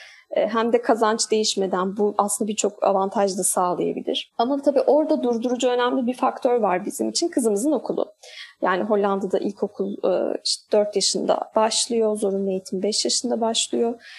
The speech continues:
E, kızım şu an dört buçuk yaşında, hani okul sistemine artık adapte ve şu an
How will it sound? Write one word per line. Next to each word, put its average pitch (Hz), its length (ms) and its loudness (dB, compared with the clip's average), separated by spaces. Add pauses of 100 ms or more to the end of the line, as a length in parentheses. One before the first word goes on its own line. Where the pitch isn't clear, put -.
(200)
E, - 280 2
kızım 214 240 -2
şu 208 120 0
an 202 140 0
dört 220 220 -2
buçuk - 260 -6
yaşında, 220 600 2
hani 190 340 -2 (580)
okul 240 260 0
sistemine 202 560 0
artık 196 400 0
adapte 220 580 2
ve 208 260 0
şu - 160 0
an 226 340 0